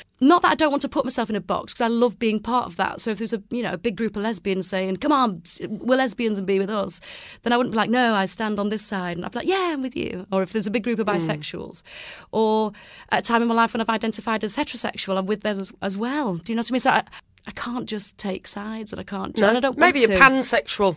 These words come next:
Speaker 1: Maybe.
Speaker 2: Mm.
Speaker 1: Could be.
Speaker 2: Okay. So when was the
Speaker 1: Yeah.
Speaker 2: first time you, you did verbalise it and came out to someone?
Speaker 1: Um, first time was when I, um,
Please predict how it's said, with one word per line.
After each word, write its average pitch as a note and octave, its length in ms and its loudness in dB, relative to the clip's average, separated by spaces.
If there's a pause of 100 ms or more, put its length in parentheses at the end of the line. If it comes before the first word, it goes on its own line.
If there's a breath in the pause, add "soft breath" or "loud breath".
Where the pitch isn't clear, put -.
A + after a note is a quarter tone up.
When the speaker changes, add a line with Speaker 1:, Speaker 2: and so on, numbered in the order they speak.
(160)
Speaker 1:
Maybe. C4 440 2 (260)
Speaker 2:
Mm. G3+ 140 -4
Speaker 1:
Could C#4 180 -2
be. F3 240 -4 (380)
Speaker 2:
Okay. A3+ 340 0
So - 140 2
when F4 120 12
was D#4+ 100 4
the - 80 2
Speaker 1:
Yeah. A#3 40 2
Speaker 2:
first C#4+ 240 8
time B3+ 160 4
you, A#3 160 2 (140)
you A#3 160 2
did D#4+ 240 0
verbalise F3 500 6
it F#3 100 0
and G3 80 0
came G#3+ 220 6
out D4+ 200 4
to C4+ 120 -2
someone? D#3+ 380 2 (640 soft breath)
Speaker 1:
Um, F4 480 6 (100)
first - 840 0
time A3+ 300 0
was F#3+ 140 -2
when G#3+ 280 -2
I, G#3+ 360 -6
um, G#3+ 680 -4